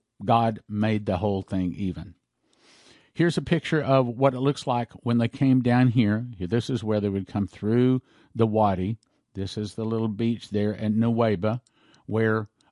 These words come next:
over three million people, you know, all the men and all their wives, were all out here on this entrance. Here's another picture. Again, you can't see this most places, but again, Leslie and I have been there. We've been to the beach there at the entrance to the Red Sea.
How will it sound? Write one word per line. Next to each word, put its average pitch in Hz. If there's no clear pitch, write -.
over 175
three 170
million 165
people, 131
you 104
know, 92
all 107
the 123
men 131
and 131
all 139
their 143
wives, 123
were 98
all 107
out 110
here 107
on 101
this 101
entrance. 113
Here's 107
another 104
picture. 113
Again, 104
you 101
can't 156
see 151
this 123
most 113
places, 101
but 127
again, 117
Leslie 131
and 123
I 120
have 104
been 92
there. -
We've 123
been 131
to 143
the 117
beach 131
there 123
at 113
the 104
entrance 117
to -
the 107
Red 110
Sea. 110